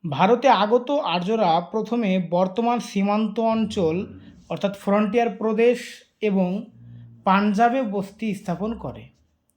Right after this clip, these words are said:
যাকে তখন সপ্ত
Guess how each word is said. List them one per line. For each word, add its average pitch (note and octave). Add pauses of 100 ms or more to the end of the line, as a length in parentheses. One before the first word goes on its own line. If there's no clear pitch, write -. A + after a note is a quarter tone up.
(1600)
যাকে G#3 (540)
তখন A#3 (180)
সপ্ত G#3